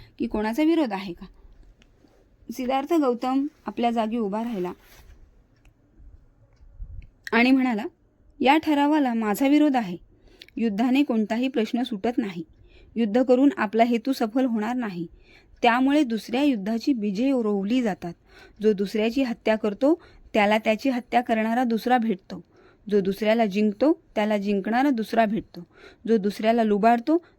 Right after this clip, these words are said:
त्याला लुबाडणारा दुसरा भेटतो. सिद्धार्थ गौतम पुढे म्हणाला, "संघाने कोलियांच्या विरुद्ध युद्धाची घोषणा करण्याची घाई करू नये, मला, असे मला वाटते."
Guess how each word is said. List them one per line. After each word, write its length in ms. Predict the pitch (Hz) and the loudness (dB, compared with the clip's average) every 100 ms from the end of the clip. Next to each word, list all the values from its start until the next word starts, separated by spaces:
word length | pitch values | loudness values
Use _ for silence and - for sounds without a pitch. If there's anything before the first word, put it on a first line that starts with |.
| _ | _
त्याला 260 | 220 214 208 | 0 2 2
लुबाडणारा 560 | 208 202 214 220 240 | 2 0 0 0 0
दुसरा 340 | 269 220 202 190 | 0 -2 -2 -2
भेटतो. 420 | 185 170 - 160 - _ _ _ _ - _ _ - | -2 -8 -12 -20 -20 _ _ _ _ -20 _ _ -8
सिद्धार्थ 420 | 226 202 214 226 | -2 2 2 2
गौतम 380 | 208 196 220 214 | 0 -2 -2 -2
पुढे 200 | 214 214 | 0 0
म्हणाला, 360 | 208 196 233 349 - _ _ | 2 0 0 -6 -10 _ _
"संघाने 580 | - 233 220 240 240 262 | -4 0 2 2 2 0
कोलियांच्या 600 | 277 226 208 226 226 240 | 2 0 2 0 0 0
विरुद्ध 300 | 220 214 202 | 0 -2 0
युद्धाची 560 | 254 214 190 214 214 254 | 0 0 -2 -4 -2 -2
घोषणा 420 | 208 180 208 233 | -2 -2 -4 -2
करण्याची 420 | 226 220 220 277 | -2 -2 -2 -2
घाई 280 | 226 185 208 | -4 -2 0
करू 240 | 214 220 | 0 2
नये, 160 | 226 175 - - - - - | 0 -2 -8 -20 -20 -20 -8
मला, 380 | 220 220 262 285 - _ _ _ _ _ - | -2 2 4 4 0 _ _ _ _ _ -2
असे 220 | 226 320 | 2 6
मला 260 | 302 277 302 | 6 6 4
वाटते." 380 | 262 - - | 2 0 -10